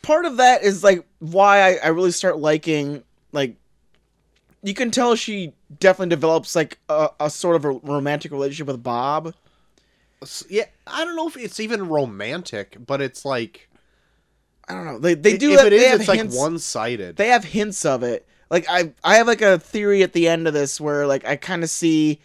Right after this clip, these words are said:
Speaker 1: like, her relationship with him and her relationship she has with someone else on the outside,
Speaker 2: Uh-huh.
Speaker 1: where I feel like they provide two different things for her that
Speaker 2: Yeah.
Speaker 1: she wants, but they can't provide the other thing that the other guy provides.
Speaker 2: Yeah.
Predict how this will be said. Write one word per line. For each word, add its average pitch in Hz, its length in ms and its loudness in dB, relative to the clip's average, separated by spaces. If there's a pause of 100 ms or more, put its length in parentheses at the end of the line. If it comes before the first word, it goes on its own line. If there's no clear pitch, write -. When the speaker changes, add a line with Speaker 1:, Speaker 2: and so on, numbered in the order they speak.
(180)
Speaker 1:
like, 151 160 -6
her 196 80 -4
relationship 175 400 0
with 160 100 -2
him 165 240 -2
and 156 140 -4
her 151 100 -4
relationship 151 440 -6
she 170 120 -6
has 156 160 -2
with 147 80 -8
someone 147 320 -6
else 139 260 -4
on 135 120 -8
the 131 100 -8
outside, 127 840 -4
Speaker 2:
Uh-huh. 98 300 -12 (160)
Speaker 1:
where 143 160 -2
I 151 60 2
feel 170 200 0
like 156 200 2 (200)
they 175 160 4
provide 151 680 0
two 175 160 -6
different 160 280 -4
things 156 360 -6
for 165 320 0
her 185 280 -2 (460)
that 135 140 -2
Speaker 2:
Yeah. 196 60 -2
Speaker 1:
she 185 180 0
wants, 170 580 -2
but 143 340 -4
they 156 200 0
can't 165 440 -8
provide 147 380 0
the 156 140 -4
other 143 240 -2
thing 147 160 -8
that 135 100 -10
the 135 140 -4
other 131 180 -4
guy 113 280 -8
provides. 95 840 -12
Speaker 2:
Yeah. 147 360 -2